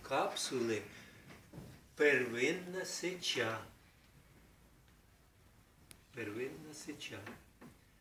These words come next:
Вона практично майже не відрізняється від плазми крові.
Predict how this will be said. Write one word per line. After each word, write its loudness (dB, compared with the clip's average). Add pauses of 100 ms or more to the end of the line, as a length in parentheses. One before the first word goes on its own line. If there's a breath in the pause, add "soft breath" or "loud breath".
(160)
Вона 2 (1120)
практично -2 (140)
майже 2
не 0
відрізняється 0
від 0
плазми -2 (120)
крові. -4